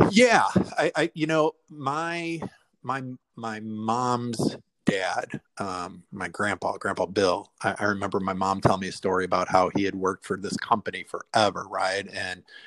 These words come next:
and the boomers, right? Like, the, that, that generation especially, it was the, the man went off and worked and the woman stayed home and took care of the kids, you know, for the most part, that kind of thing.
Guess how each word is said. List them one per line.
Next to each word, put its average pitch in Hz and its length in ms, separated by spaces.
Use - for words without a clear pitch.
and 101 160
the 101 40
boomers, 120 420
right? 104 200
Like, 104 240
the, 98 200
that, 107 200
that 147 240
generation 98 540
especially, 98 580
it 95 120
was 90 280
the, 90 360
the 92 160
man 98 340
went 95 180
off 92 260
and 95 120
worked 139 420
and 95 120
the 92 60
woman 92 400
stayed - 280
home 104 300
and 90 80
took - 140
care 92 140
of 90 60
the 92 80
kids, 127 480
you 113 100
know, 107 140
for 113 140
the 101 60
most 101 260
part, 101 200
that 101 160
kind 98 140
of - 60
thing. 95 240